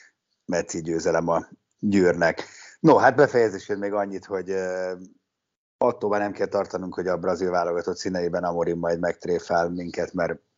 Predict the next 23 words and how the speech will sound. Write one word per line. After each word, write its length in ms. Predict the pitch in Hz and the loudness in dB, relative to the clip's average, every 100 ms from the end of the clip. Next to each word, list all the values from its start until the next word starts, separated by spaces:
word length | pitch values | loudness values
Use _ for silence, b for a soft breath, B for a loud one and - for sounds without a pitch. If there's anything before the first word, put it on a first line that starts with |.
| _ _ | _ _
bejelentette 640 | 101 87 82 85 87 - 85 | 0 2 2 0 -6 -2 0
visszavonulását 1000 | 82 - 82 82 82 80 - 85 80 - B B B B | 0 -2 0 0 0 -2 0 0 0 -6 B B B B
Duda 280 | - 98 92 | 0 4 6
a 60 | 85 | 6
válogatottól. 1120 | 92 98 113 120 117 117 - 123 131 135 - _ - _ | 6 6 6 6 6 2 4 6 6 6 0 _ -20 _
Ö, 320 | - 110 113 110 - | 0 4 4 2 -4
ettől 320 | - 95 - 92 | -4 -4 -2 -2
még 120 | 92 | 2
Rostoviként 680 | 107 107 85 87 - 85 | 0 0 -8 -10 -8 -10
megteheti. 720 | 104 101 - - 82 104 120 | -4 -6 -6 -8 -8 -2 -2
<laughs> 20 | - | 2
Reméljük, 460 | 117 - 120 107 | 0 2 0 0
hogy 180 | - 95 90 _ b b b | -4 -6 -8 _ b b b
nem 260 | 110 127 | 2 2
fogja. 640 | 117 113 101 110 107 110 - _ - - | 2 -2 2 4 4 4 -4 _ -20 -12
Mi 100 | 101 | -6
meg 160 | 95 | -4
reméljük, 400 | 87 90 87 82 | -2 -2 -4 -8
azért 240 | 90 85 85 | -10 -8 -10
minél 220 | 82 82 | -10 -8
tovább 280 | 90 80 76 | -4 -4 -4
látjuk 380 | 82 - 80 | -8 -10 -14
a 220 | 78 76 | -12 -12